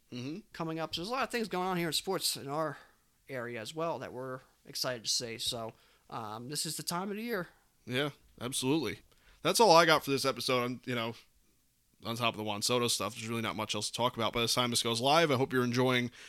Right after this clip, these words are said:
Speaker 1: your day of no sports, 'cause this will go up on Wednesday, <laughs> so you'll have nothing really in the sports world to be looking forward to or looking at currently.
Speaker 2: Yeah.
Speaker 1: But trade deadline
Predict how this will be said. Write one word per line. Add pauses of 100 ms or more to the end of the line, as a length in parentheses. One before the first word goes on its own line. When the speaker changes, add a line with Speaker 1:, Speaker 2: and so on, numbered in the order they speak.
Speaker 1:
your
day
of
no
sports,
'cause
this
will
go
up
on
Wednesday,
<laughs>
so (180)
you'll
have
nothing
really
in
the
sports
world
to
be
looking
forward
to
or
looking
at (300)
currently.
Speaker 2:
Yeah.
Speaker 1:
But (540)
trade
deadline